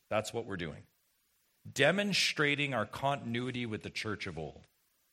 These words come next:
And as you notice, these affirmations of truth are always rooted in Scripture. They're ancient.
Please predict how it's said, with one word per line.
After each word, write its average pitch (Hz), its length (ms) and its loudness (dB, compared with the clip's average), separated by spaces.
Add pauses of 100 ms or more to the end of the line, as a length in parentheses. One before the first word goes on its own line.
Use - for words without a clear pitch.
(600)
And 113 80 0
as 123 160 2
you 135 80 0
notice, 139 300 2
these 135 280 -2
affirmations 123 840 -2
of 113 100 -8
truth 156 440 0
are 110 280 0
always 147 560 4
rooted 127 360 -2
in 110 140 -2
Scripture. - 560 -6 (680)
They're 139 180 0
ancient. 175 580 0